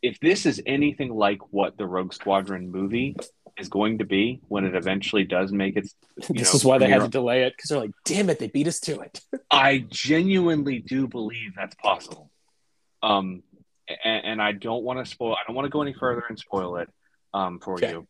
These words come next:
Speaker 1: but
Speaker 2: Deal.
Speaker 1: it is, <sighs> anyways, it, it's really good, and it is, it makes me question, um, whether or not Star Wars, there's, there's something in this third episode that I think Star Wars may be,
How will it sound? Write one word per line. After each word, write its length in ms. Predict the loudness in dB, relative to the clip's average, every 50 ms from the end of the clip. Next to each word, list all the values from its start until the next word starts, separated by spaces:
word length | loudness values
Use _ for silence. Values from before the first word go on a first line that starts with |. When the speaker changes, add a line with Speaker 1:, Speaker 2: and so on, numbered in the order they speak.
| _ 4
Speaker 1:
but 220 | 4 4 4 4
Speaker 2:
Deal. 200 | 0 -2 -4 -4 _ _ _ _ _ _ _ _ _ _ _ _ _ _ 0
Speaker 1:
it 200 | 2 2 2 2
is, 560 | 0 -2 -4 -6 -8 -12 -16 -18 -20 -20 -20 _ _ _ _ _ _ _ _ _ _ _
<sighs> 800 | -12 -10 -10 -12 -14 -18 -20 -20 _ _ _ _ _ _ _ _
anyways, 420 | 2 2 2 0 -2 -10 -16 -18 -20 _ _ _ _ _ _ _ _ _ _ _
it, 160 | 0 0 0 0
it's 160 | -4 -8 -10
really 260 | -10 -10 -10 -10 -12
good, 360 | -12 -8 -4 -4 -4 -4 -6 -10 _
and 140 | -12 -8 -8
it 100 | -8 -8 -10
is, 200 | -16 -20 -20 -20 _ _
it 140 | -4 -4 -4 -6 _
makes 340 | -2 0 0 0 -2 -2 -6
me 80 | -6 -6
question, 500 | -6 -6 -6 -6 -6 -8 -10 -12 -14 -16 -18 _ _ _ _ _ _ _ _ _ _ -6
um, 440 | -6 -4 -4 -4 -8 -10 -12 -14 _ _ _ _ _ _ _ _ _ _ _ -20 -12 0
whether 260 | 2 4 4 4 4
or 60 | 4
not 220 | 4 2 2 0
Star 260 | 0 4 4 4 4 4
Wars, 480 | 2 -2 -2 -2 -4 -6 -12 -16 -20 _ _ _ _ -10 -4 0
there's, 280 | 0 0 0 -2 -2 -2
there's 180 | -2 -2 0
something 320 | -2 -4 -4 -4 -8 -10 -6 -4
in 60 | -4
this 140 | -4 -4 -6
third 240 | -10 -12 -10 -10 -12
episode 400 | -12 -14 -12 -10 -8 -8 -6 -4
that 100 | -2 -2
I 100 | -2 -2
think 240 | -4 -6 -10 -10 -10 -12
Star 260 | -8 -4 -2 -2 -2
Wars 260 | -4 -8 -14 -16 -16 -14
may 360 | -10 -4 0 2 2 2 2
be, 400 | 0 0 -2 -2 -2 -2 -4